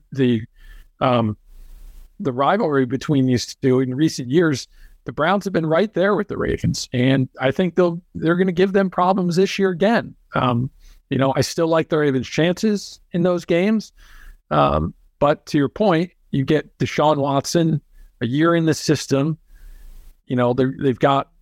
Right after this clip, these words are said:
um, some talent around him. You know, it's a rivalry game, right? Uh, Pittsburgh, that there's a, a guy in Kenny Pickett and, and some young receivers there, some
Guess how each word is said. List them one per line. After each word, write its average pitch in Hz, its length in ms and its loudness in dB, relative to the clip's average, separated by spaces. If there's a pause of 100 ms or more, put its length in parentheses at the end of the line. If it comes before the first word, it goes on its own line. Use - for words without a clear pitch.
(140)
um, 127 420 0
some 127 180 -4
talent 151 440 0
around 160 380 2
him. 127 300 -2 (1300)
You 139 80 0
know, 131 160 2
it's 139 180 -2
a 139 60 -4
rivalry 139 500 0
game, - 300 -4 (160)
right? 131 280 2 (140)
Uh, 139 220 2 (100)
Pittsburgh, 107 480 -2
that 131 220 0
there's 135 300 2
a, 139 60 -4 (280)
a - 60 -14
guy 139 260 0
in 139 100 0
Kenny 151 280 -2
Pickett 160 380 0
and, 123 280 -4
and 123 240 2 (100)
some 120 240 -4
young 139 180 2
receivers 147 540 0
there, 131 300 0
some 107 280 -4